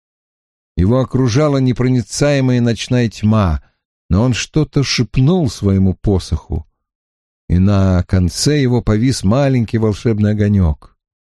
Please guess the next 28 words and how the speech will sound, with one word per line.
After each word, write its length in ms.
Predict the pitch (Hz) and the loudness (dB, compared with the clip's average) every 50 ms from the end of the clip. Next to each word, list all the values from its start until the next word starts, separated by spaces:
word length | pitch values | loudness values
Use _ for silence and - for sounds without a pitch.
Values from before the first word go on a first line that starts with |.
| _ _ _ | _ _ _
Так 300 | - 107 117 143 135 - | -2 0 0 0 0 -2
он 120 | 135 135 - | -2 -2 0
понемногу 680 | - 101 104 101 104 104 107 120 135 135 120 117 104 | 0 2 2 2 2 2 2 2 0 0 -2 -2 -2
продвигался 720 | - 110 104 95 101 107 101 101 113 117 110 - - 104 | -2 -2 0 0 0 0 0 2 0 0 -2 -2 -4 -6
вперёд 580 | 90 - - 107 98 98 107 117 131 131 127 113 | -6 -4 -2 0 2 2 2 2 2 0 0 -2
к 100 | 107 101 | -4 -6
дюнам, 600 | 87 80 101 117 123 131 135 139 139 139 127 - _ _ _ _ _ _ _ _ _ _ | -2 0 0 2 2 2 2 2 0 0 -2 -4 _ _ _ _ _ _ _ _ _ _
но 120 | - 95 101 | -2 0 0
был 180 | 98 127 135 | 2 2 2
настолько 800 | 127 123 123 117 - - - - 175 180 156 - - 151 147 147 | 2 2 0 0 -2 -4 -4 -2 0 0 0 0 0 0 2 2
избит 480 | 123 110 107 110 113 131 120 101 - | 0 0 -2 0 0 0 0 0 0
и 40 | 104 | 0
обессилен, 920 | 101 104 95 92 104 98 - - - - 170 165 151 120 95 80 78 78 73 _ _ _ _ - | 0 0 0 0 -2 -2 -2 -4 -4 -2 0 2 2 2 2 0 -2 -4 -10 _ _ _ _ -4
и 100 | 104 98 | -4 -4
так 360 | - - 151 170 185 170 131 | -2 0 0 0 2 0 0
замёрз, 640 | 110 110 131 131 127 120 117 110 95 80 76 - - - _ _ _ | 0 0 0 2 2 2 2 0 0 -2 -6 -8 -14 -20 _ _ _
что 220 | - - - 117 | -10 -6 -6 -4
ползти 560 | - - 117 113 101 - - - - - 160 | -2 0 -2 -2 -2 -4 -10 -6 -2 -2 0
по 160 | 135 - 107 98 | 0 0 0 0
мокрому 480 | 104 120 135 117 - 110 107 107 101 | 2 2 0 0 -2 0 0 0 0
песку 600 | - - 104 95 - - - - 165 175 - 120 | 0 -2 -2 -2 -4 -8 -6 -2 0 0 0 0
под 220 | - - 98 92 - | 0 -2 -2 -2 -2
свист 540 | - - 113 143 151 120 - - - - - _ _ _ | -4 -2 0 0 0 0 -2 -6 -12 -20 -20 _ _ _
штормового 680 | - - - 123 120 123 127 131 143 147 139 123 123 117 | -14 -6 -4 -2 0 2 2 2 0 0 0 0 0 0
ветра 640 | 104 107 139 175 175 147 - - 104 104 78 - - _ _ _ _ _ _ - | 0 0 0 0 0 -2 -2 -2 -2 -2 -2 -4 -8 _ _ _ _ _ _ -4
оказалось 640 | - - - 139 120 131 151 147 135 - - - | -2 0 0 0 0 0 0 0 0 -2 -2 -2
невероятно 640 | 98 104 120 123 131 131 135 143 135 127 - 120 113 | 0 0 2 2 2 2 2 0 0 0 -2 -4 -2
тяжело, 720 | - - 120 107 110 135 135 127 123 113 101 87 76 - | 0 0 0 0 0 0 2 2 2 2 2 0 -2 -4